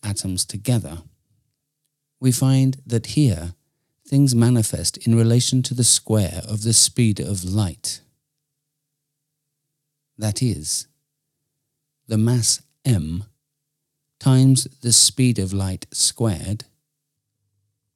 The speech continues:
c squared, equals the energy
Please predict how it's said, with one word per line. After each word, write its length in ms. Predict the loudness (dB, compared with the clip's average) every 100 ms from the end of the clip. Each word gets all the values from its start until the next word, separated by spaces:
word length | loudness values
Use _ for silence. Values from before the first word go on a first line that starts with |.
| _ _
c 380 | -6 -2 0 0
squared, 580 | -4 -8 -12 -14 -16 -20 _ _ _ _ _ _ _ _ _ -6
equals 720 | -6 -6 -14 -14 -16 -18 -20 _ _ _
the 280 | -8 -4 0
energy 540 | 2 2 0 -4 -10